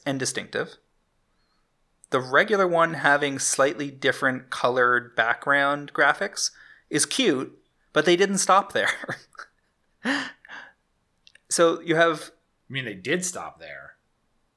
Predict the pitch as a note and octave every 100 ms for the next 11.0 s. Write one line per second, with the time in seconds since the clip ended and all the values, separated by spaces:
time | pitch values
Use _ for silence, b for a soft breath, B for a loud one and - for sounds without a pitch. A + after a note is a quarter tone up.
0 | - G#3+ D#3+ D#3 D3+ - D3+ E3+ E3 -
1 | - D3+ E3 D#3+ C3 D#3 F3+ B2+ G#2+ A#2
2 | - - C#3 C#3+ D3 D#3 D3+ D3 C3 B2+
3 | B2+ - - C#3 C3+ C#3+ C#3 C#3 B2 C3
4 | C3+ D#3 F#3 F#3+ G3 F3 - A#2 G#2+ G2+
5 | F#2 - C3 C3+ C3 A#2+ A#2+ C3 D#3 C3
6 | G#2+ G#2+ - C3+ C3 B2+ C3 - - C#3
7 | D#3 - B2 A#2+ B2 A#2+ A2+ B2+ - B2+
8 | C3 - C3 C3+ C3 B2+ A#2+ - A#2+ G#2+
9 | - - _ _ _ - G#2 E2+ A2 G2+
10 | F2 F2+ F2+ E2+ - - - D#3 D#2